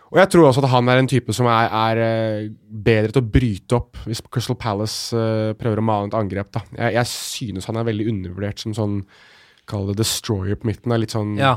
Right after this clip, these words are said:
Speaker 2: det defensive, liksom.
Speaker 1: Kall det N'Golo Kanté-rollen, da.
Speaker 2: Mm.
Speaker 1: Uten at man skal sammenligne for øvrig, for Kanté er et, eh, unikum. Men, eh, men han kan være litt lik. Men da må han jo få sjansen til å være litt lik.
Speaker 2: Ja.
Speaker 1: Eh, og hvis du da har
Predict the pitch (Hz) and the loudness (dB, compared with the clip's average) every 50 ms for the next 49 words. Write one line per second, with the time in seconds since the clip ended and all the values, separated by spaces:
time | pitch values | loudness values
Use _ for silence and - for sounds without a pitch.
0 | 107 127 139 135 127 117 - - 101 101 110 104 107 104 101 101 131 139 135 - | 2 0 0 2 0 -2 -2 -4 -8 -6 -4 -4 -4 -4 -4 -4 -4 -4 -4 -6
1 | - _ _ _ _ _ _ _ _ _ - 202 202 127 - - - - 160 143 | -12 _ _ _ _ _ _ _ _ _ -14 -12 -12 -10 -6 -4 0 2 4 4
2 | 135 135 139 151 175 - - 147 147 151 143 147 151 151 147 156 160 156 139 151 | 4 4 6 6 4 4 4 4 4 4 4 4 4 4 4 4 2 2 4 4
3 | 143 131 127 131 135 147 151 131 127 139 131 117 107 107 - - - _ - - | 4 6 6 6 6 6 4 4 4 4 2 2 0 -4 -8 -14 -20 _ -20 -4
4 | - - 135 120 135 127 123 - 131 131 135 131 - - 123 143 131 117 107 110 | 2 2 4 4 4 4 4 4 4 4 2 2 2 0 0 2 2 4 4 4
5 | 117 117 113 107 107 - - 135 117 110 104 117 123 - - 117 - 131 120 - | 2 2 0 -2 -4 -2 2 4 4 4 6 4 2 2 0 -4 -2 -2 -2 0
6 | - 120 123 120 107 98 101 107 110 - _ - 117 113 - 104 107 98 98 101 | 2 2 2 2 2 2 2 0 0 -2 _ -2 0 0 0 0 0 -2 -2 0
7 | - 139 135 123 98 104 110 113 120 120 120 120 120 120 117 117 117 113 113 113 | 2 2 2 2 0 -2 -2 0 2 2 2 2 2 2 2 2 2 2 0 0
8 | 113 113 113 113 110 107 92 90 104 110 107 104 107 - - 135 135 127 - 151 | 0 0 0 -2 -2 -4 -6 -6 -8 -8 -8 -10 -12 -8 -4 -4 -2 0 0 0
9 | 147 156 143 135 151 160 165 170 - - 175 202 202 196 - - - _ - - | 2 2 2 2 2 2 0 0 -2 0 2 2 2 2 -2 -8 -20 _ -20 -20
10 | - - - - 139 156 160 147 135 135 151 160 - 170 165 - - 180 135 113 | -20 -10 -2 2 4 6 6 6 6 6 6 4 4 2 2 2 2 2 2 0
11 | - 139 151 160 160 147 131 143 196 202 156 147 - 127 113 101 - - - - | 0 0 0 2 2 2 2 0 0 -2 -2 -2 0 0 0 0 0 -4 -14 -10
12 | - - 131 127 - - - - - 127 127 127 127 127 127 127 123 123 123 123 | -2 2 2 2 2 0 -10 -12 -4 0 2 4 6 6 6 6 6 6 6 4
13 | 120 120 120 95 110 131 139 131 - - - - 143 135 131 135 131 117 131 123 | 4 2 2 0 0 2 2 2 0 0 0 2 4 6 6 6 6 6 6 6
14 | 120 123 123 | 6 6 4